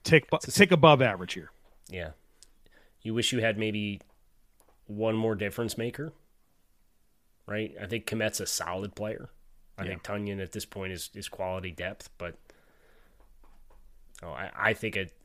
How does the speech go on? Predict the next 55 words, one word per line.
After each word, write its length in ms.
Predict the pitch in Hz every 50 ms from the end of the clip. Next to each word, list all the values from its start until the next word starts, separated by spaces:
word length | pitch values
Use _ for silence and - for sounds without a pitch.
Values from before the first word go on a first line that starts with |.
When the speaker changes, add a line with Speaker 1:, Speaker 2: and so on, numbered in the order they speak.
| - - - _ - _ _ -
Speaker 2:
a 60 | - 104
big-time 480 | 90 92 127 123 104 - 117 113 107
threat 300 | 101 - - 117 107 107
at 100 | 104 -
tight 180 | - 107 104 104
end 160 | 101 101 101
could 160 | - - 92 -
really 320 | 90 101 104 104 101 101
be 140 | 90 101 101
the 100 | 92 95
next 340 | 90 92 92 - - - -
level 380 | 90 90 90 87 98 101 104
for 440 | 104 - - - 107 98 90 92 90 -
what 220 | 104 107 - - 113
they 140 | 110 104
are 120 | 95 92 90
doing 420 | 87 85 98 98 101 110 110 107
with 260 | 95 90 87 - - 101 -
running 340 | - 101 98 98 98 98 98
the 80 | 92
ball 400 | 87 92 92 95 98 98 98 101
and 120 | 98 90 87
being 220 | 98 101 101 98
in 100 | 95 90
heavier 360 | - 101 104 98 104 101 104
personnel. 720 | 104 - - 107 104 - - 101 92 90 92 101 113 - - - - - - - -
I 60 | 95
don't 160 | 92 95 85
know 120 | 98 101 101
that 140 | 98 92
they 120 | - 101 95
necessarily 460 | 95 98 92 - - 104 95 90 87
have 220 | - - 98 101
that. 100 | 101 113
I 60 | 110 110
think 200 | - 101 95 -
Kmet's 320 | - 95 92 90 - -
more 200 | 104 101 101 101
of 100 | 95 85
a, 40 | 98
he's 220 | 95 98 - -
not 140 | - 95 95
a 40 | 95
separator. 600 | - - 107 90 - - 101 101 104 101 107 104
He's 160 | 101 - -
a 40 | 95
little 160 | 101 101 98
bit 120 | 98 101
more 160 | - 104 104 101
of 80 | 92
a 40 | 92
chain 300 | - - - 101 104 104
mover 300 | 101 104 107 95 95 101
underneath, 420 | 101 98 90 87 90 110 117 -
and 100 | 101 95